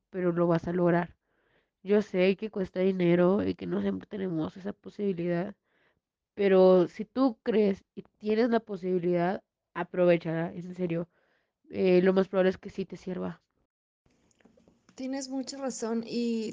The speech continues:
Speaker 2: tampoco te dejes que las personas digan, "Ay, vas al psicólogo, pues, ¿estás loco o qué?". Todos, absolutamente todas las personas necesitamos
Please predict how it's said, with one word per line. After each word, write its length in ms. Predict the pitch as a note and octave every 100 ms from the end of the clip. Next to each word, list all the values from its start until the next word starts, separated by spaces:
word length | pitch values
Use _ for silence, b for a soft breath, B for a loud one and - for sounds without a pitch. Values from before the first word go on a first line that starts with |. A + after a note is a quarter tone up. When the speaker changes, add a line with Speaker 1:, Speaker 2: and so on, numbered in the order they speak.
| -
Speaker 2:
tampoco 500 | A3+ A3 A3 A#3+ B3
te 160 | B3
dejes 680 | A#3+ G3+ G3 A3 A3+ A3+ - _ _
que 160 | A3 G3+
las 140 | F#3+
personas 340 | F#3+ F#3 F3+ F#3
digan, 240 | G3+ F#3
"Ay, 800 | - B3+ D4+ D#4 D4 C4 A#3 - -
vas 180 | C4
al 100 | D#4
psicólogo, 580 | D#4 D#4 B3+ A#3 B3 C4+ -
pues, 420 | D#4 - - - _ _
¿estás 380 | G#3+ - A#3 A#3
loco 300 | G#3+ G#3+ C#4
o 100 | C4
qué?". 240 | A#3 A#3 B F#3+ B B B _ -
Todos, 500 | A#3+ A#3+ A#3+ B3+ -
absolutamente 640 | - G#3 G3+ G3+ G#3 G#3+
todas 240 | G#3 A3+ B3+
las 140 | B3
personas 380 | A3 G#3+ G#3 G#3
necesitamos 760 | G#3 - F#3 F#3+ F#3+ G3 -